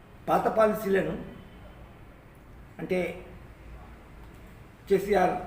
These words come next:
ప్రభుత్వం యొక్క ప-, పాలసీలను రివైజ్ చేశారు. చాలా తెలివిగా రివైజ్ చేసి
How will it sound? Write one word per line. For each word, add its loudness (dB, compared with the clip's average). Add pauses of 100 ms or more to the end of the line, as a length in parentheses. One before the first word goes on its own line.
(520)
ప్రభుత్వం 0
యొక్క 0
ప-, -4 (300)
పాలసీలను 4 (400)
రివైజ్ 6
చేశారు. 2 (1300)
చాలా 10
తెలివిగా 6
రివైజ్ 6
చేసి -2